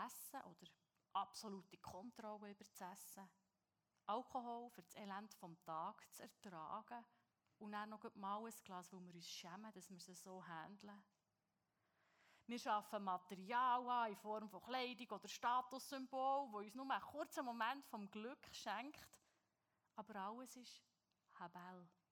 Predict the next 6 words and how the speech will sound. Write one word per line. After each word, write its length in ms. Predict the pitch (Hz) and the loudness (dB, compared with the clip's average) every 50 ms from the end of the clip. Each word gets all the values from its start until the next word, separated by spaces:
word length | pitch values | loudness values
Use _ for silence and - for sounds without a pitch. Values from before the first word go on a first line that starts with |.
| _ _ _ _ _ _ _ _ _ _ _ _ _ _ _ - - - _ _ _ _ _ _ _ _ _ _ _ - | _ _ _ _ _ _ _ _ _ _ _ _ _ _ _ -20 -20 -20 _ _ _ _ _ _ _ _ _ _ _ -16
Es 100 | - - | -12 -10
ist 140 | 247 233 - | -10 -4 -2
nichts 400 | 240 226 233 247 277 294 - - | -2 0 0 0 -2 -4 -6 -8
davon 560 | 311 285 - - 240 233 220 233 240 262 285 277 | -10 -10 -6 -4 -2 -2 0 2 2 0 0 0
so 180 | - - 170 170 | -4 -8 -8 -4
nachhaltig, 1040 | 170 165 165 175 214 254 - 254 247 247 262 269 277 - - - 320 359 - - | -2 0 2 2 0 0 2 2 2 2 2 -2 -6 -8 -10 -10 -10 -10 -10 -16